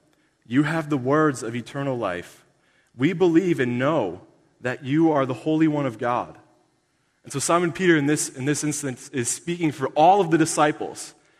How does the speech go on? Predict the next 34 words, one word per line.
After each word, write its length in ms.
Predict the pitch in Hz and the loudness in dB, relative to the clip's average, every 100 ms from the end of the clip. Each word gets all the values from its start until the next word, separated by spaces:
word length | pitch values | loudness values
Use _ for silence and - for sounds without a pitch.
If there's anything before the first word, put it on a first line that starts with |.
| _ _ | _ _
And 80 | 143 | -6
he 40 | |
says, 320 | 151 175 135 - - _ - | -4 -2 -4 -6 -20 _ -2
"Where 220 | 131 208 | 2 4
else 220 | 208 - | 2 0
are 60 | 185 | 0
we 120 | 185 | 2
to 80 | 143 | 2
go? 460 | 110 165 147 87 - - _ _ _ _ _ | 2 -2 -2 -6 -12 -20 _ _ _ _ _
We 220 | 127 196 | -2 0
know 260 | 190 208 | 4 4
who 120 | 190 190 | 4 2
you 260 | 170 151 | 2 4
are. 160 | 170 170 | 4 4
You 160 | 156 | 2
have 200 | 170 175 | 0 0
the 80 | 151 | -2
words 380 | 131 147 180 143 | -2 2 2 2
of 200 | 147 120 - - | -2 -6 -14 -8
eternal 500 | 131 - 185 175 147 | -8 -6 -4 0 0
life. 380 | 127 143 127 - | 0 0 0 -2
You're 100 | 143 | -2
the 100 | 147 | -2
Holy 380 | - 185 185 185 | -2 2 2 2
One 200 | 165 147 | 0 -2
of 140 | 127 | -4
God." 520 | 170 175 143 101 87 - _ _ _ _ _ _ _ _ _ _ _ _ _ | -4 -2 -2 -4 -8 -20 _ _ _ _ _ _ _ _ _ _ _ _ _
And 180 | 131 147 | -6 -2
look 160 | 165 208 | -2 0
at 80 | |
what 160 | 180 175 | 4 2
Jesus' 420 | 127 156 147 151 | 4 0 0 -6
response 640 | 135 - - 156 208 - | -8 -8 -4 -4 -4 -8
is. 320 | 80 76 - | -12 -14 -16